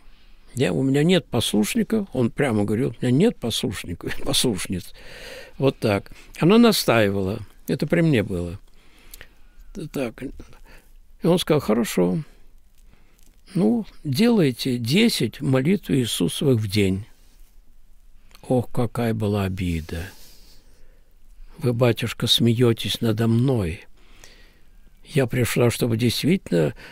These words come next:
заняться духовной жизнью, а вы мне даете десять молитв". Он улыбнулся и ничего больше не сказал. Да, но что было-то, когда она пришла через неделю буквально?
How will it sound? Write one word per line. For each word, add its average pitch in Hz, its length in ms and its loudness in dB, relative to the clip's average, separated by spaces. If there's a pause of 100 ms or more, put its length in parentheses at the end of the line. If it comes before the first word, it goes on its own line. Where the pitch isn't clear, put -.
(120)
заняться 127 540 2
духовной 113 580 2
жизнью, 110 640 2 (340)
а 120 160 0
вы 127 160 4
мне 113 180 4
даете 117 520 0
десять 110 520 -2
молитв". 90 560 -4 (500)
Он 160 200 4
улыбнулся 139 800 2 (840)
и 170 120 2
ничего 156 320 2
больше 131 320 0
не 95 60 -6
сказал. 113 440 -12 (1200)
Да, 147 240 4
но 135 140 2
что 139 200 2
было-то, 113 680 2 (720)
когда 127 240 2
она 120 120 4
пришла 127 360 0
через 135 300 2
неделю 160 440 6
буквально? 120 720 4